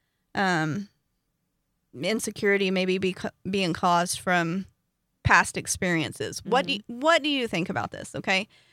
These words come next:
Speaker 1: Um, I dated this guy
Speaker 2: Mm-hmm.
Speaker 1: and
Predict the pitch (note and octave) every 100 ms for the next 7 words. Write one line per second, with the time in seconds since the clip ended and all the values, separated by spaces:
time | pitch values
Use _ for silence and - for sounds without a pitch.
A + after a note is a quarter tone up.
0 | _ _ _ - G#3+ G3 F#3+ - - A3+
1 | C4+ D#4 C#4+ A#3+ A3 C4 F#3+ - G3+ C#3
2 | A#3 - - F3 E3+ G3+ G#3 G3+ G3 F#3+
3 | F#3+